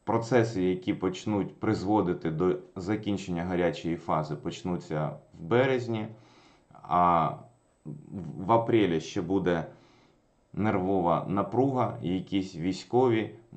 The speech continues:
ескалації у зв'язку з затемненнями. А вже от, е,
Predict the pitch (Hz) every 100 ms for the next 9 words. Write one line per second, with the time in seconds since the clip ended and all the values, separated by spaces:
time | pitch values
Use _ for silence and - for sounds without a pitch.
0 | - - 104 - - 101 98 87 - 76
1 | 76 98 92 95 - 92 95 92 92 87
2 | 82 80 76 76 67 - - _ _ _
3 | _ _ _ - - 95 87 90 101 101
4 | 92 - -